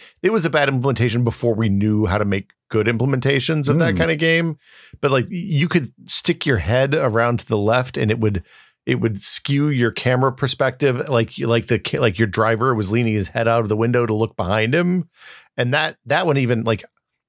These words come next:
Speaker 1: look, I can play V R games on mobile headsets in the back of moving cars with no problem. But that made me feel not great. So,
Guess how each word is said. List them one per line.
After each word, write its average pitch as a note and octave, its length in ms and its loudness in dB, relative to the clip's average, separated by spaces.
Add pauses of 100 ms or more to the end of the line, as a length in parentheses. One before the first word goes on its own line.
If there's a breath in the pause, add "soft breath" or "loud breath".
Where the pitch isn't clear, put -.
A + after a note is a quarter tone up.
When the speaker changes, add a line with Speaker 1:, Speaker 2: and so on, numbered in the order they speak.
Speaker 1:
look, F#2+ 180 -2
I C#3 120 0
can C3 100 0
play A2+ 200 2
V G2 120 -2
R G#2 160 2
games F#2 320 0
on F2+ 220 0
mobile F#2+ 320 0
headsets F2+ 360 0
in F#2+ 60 -2
the F2+ 60 0
back F#2 260 0
of F#2 60 -2
moving F#2 320 0
cars F2+ 360 -2
with E2 140 -6
no F2 140 -2
problem. F#2 560 -2 (680 soft breath)
But B2+ 140 -2
that C#3+ 260 -2
made A#2 240 0
me A2 140 2
feel G#2 280 0
not F#2+ 300 -2
great. F#2 440 -4
So, A2 600 0